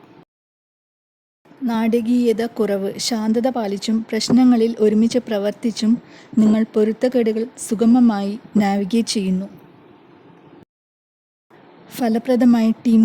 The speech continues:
കളി. നന്നായി കേൾക്കുകയും മറ്റ് ആശയങ്ങളെ വിലമതിക്കുകയും നല്ല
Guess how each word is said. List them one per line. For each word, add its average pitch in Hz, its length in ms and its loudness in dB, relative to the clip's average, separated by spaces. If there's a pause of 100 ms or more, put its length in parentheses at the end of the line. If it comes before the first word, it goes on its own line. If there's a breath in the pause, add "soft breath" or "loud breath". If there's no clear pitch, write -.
കളി. 214 200 -2 (200)
നന്നായി 233 360 6
കേൾക്കുകയും 226 680 0 (140)
മറ്റ് 214 220 0 (140)
ആശയങ്ങളെ 233 560 2
വിലമതിക്കുകയും 214 800 0
നല്ല 220 260 2